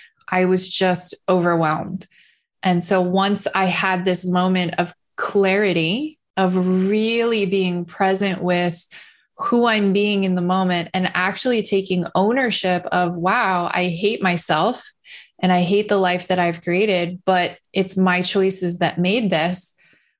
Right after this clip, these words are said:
I threw in the towel on trying to control anything other than myself. And it's been a very rocky and messy journey to getting to the place of, you know,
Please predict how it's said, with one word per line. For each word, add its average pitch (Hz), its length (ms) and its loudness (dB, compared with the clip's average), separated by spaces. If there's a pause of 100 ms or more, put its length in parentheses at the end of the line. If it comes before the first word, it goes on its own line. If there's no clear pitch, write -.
(140)
I 190 100 2
threw 202 400 2
in 202 180 2
the 185 80 2
towel 190 440 -2
on 175 160 -2
trying 180 340 0
to 180 80 0
control 180 640 0
anything 175 400 0
other 170 160 0
than 160 160 0
myself. 185 420 -2
And 190 80 2
it's - 140 -2
been 294 180 0
a 302 60 2
very 220 380 0 (240)
rocky 202 600 0
and 214 460 0
messy 226 480 -4
journey 202 540 0 (160)
to 196 580 0 (500)
getting 196 320 2
to 185 80 -4
the 196 120 0
place 185 420 -2
of, 175 400 -2
you 185 140 0
know, 175 200 -2